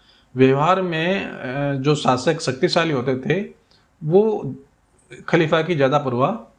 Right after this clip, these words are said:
नहीं करते थे, परंतु, अ, इस्लाम के मानने वालों को, अ, खुश रखने के लिए, प्रसन्न करने के लिए वो चा-, वो, अ, ये मानते थे कि अगर हम खलीफा की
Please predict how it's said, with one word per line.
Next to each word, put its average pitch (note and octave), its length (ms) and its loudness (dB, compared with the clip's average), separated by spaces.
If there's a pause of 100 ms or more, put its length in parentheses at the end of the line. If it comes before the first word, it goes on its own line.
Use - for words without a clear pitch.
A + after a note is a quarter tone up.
(120)
नहीं C3+ 200 -2
करते B2 240 -2
थे, D3 140 0
परंतु, D#3+ 560 0 (480)
अ, C#3 460 0 (1000)
इस्लाम E3+ 480 0
के F3 120 0
मानने D3+ 400 0
वालों F3 340 0
को, E3 460 0 (680)
अ, C3 140 0
खुश D3+ 280 -4
रखने D#3+ 300 0
के D#3 100 -4
लिए, D3+ 100 2
प्रसन्न D#3 340 -6
करने C#3+ 260 -2
के C3+ 120 -4
लिए C3 260 0
वो C#3 180 -2
चा-, B2 220 -2
वो, C3 460 -2 (720)
अ, B2+ 100 -8 (420)
ये C3+ 260 0
मानते C3 380 0
थे C3+ 160 0
कि C#3 160 -2
अगर B2+ 240 0
हम B2+ 140 -2
खलीफा B2+ 380 0
की B2 360 -4